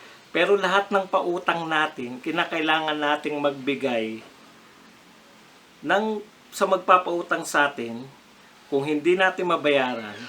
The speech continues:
ano naman yung ipapalit natin? Yun, yun, yun yung katotohanan.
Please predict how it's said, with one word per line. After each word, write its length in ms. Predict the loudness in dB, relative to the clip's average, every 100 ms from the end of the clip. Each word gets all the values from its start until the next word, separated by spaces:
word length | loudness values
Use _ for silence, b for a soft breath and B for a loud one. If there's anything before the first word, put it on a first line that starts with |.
| -16 -18 -20 -20 0
ano 200 | 2 4 2
naman 400 | 2 2 0 -2
yung 80 | -4
ipapalit 560 | 0 0 0 -4 -6
natin? 480 | -8 -10 -10 -12 -8
Yun, 320 | -6 -4 -2
yun, 200 | -2 -4 -4
yun 220 | -4 -4
yung 80 | -2
katotohanan. 920 | -2 -2 -4 -2 2 2 0 -6